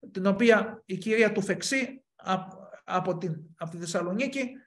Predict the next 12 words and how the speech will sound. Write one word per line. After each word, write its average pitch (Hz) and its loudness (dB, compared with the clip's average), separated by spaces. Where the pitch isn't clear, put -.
προσέφερε, 254 2
ε, - -8
χτίστηκε 233 -2
ο 185 2
ναός 233 0
και 240 -2
τον 233 -4
αγιογράφησε 226 4
και 143 -10
τον 127 -10
ναό. 117 -12
Εκπαιδευτική 220 0